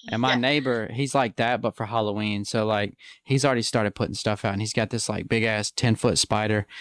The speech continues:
Speaker 1: and I'm pretty sure he's probably got the twelve-foot skeleton he hasn't put out yet. Um, and he'll sit in
Speaker 2: I
Speaker 1: his
Speaker 2: love it.
Speaker 1: yard every day for, like, an hour and just sit there in a different costume,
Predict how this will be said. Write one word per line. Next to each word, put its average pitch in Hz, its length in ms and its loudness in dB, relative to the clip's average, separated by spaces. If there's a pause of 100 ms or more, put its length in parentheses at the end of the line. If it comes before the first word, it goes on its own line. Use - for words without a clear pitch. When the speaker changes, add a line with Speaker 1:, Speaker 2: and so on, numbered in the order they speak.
(200)
Speaker 1:
and 107 260 2
I'm 104 100 0
pretty 139 220 2
sure 123 180 2
he's 113 120 0
probably 113 220 4
got 107 100 2
the 107 60 -2
twelve-foot 107 400 0
skeleton 104 440 0
he 101 80 0
hasn't 104 180 -2
put 107 160 2
out 95 140 0
yet. 98 220 0 (500)
Um, 101 420 2
and 107 120 2
he'll 123 140 4
sit 147 180 4
in 113 60 6
Speaker 2:
I 120 60 8
Speaker 1:
his 110 80 2
Speaker 2:
love 104 80 -2
it. - 20 2
Speaker 1:
yard 113 480 4
every 113 260 2
day 107 340 2
for, 107 200 0
like, 101 280 0
an 107 140 0
hour 104 400 2
and 101 160 -2
just 104 200 -2
sit 113 200 -2
there 107 180 2
in 101 80 -2
a 101 60 -4
different 107 300 -4
costume, 107 600 -2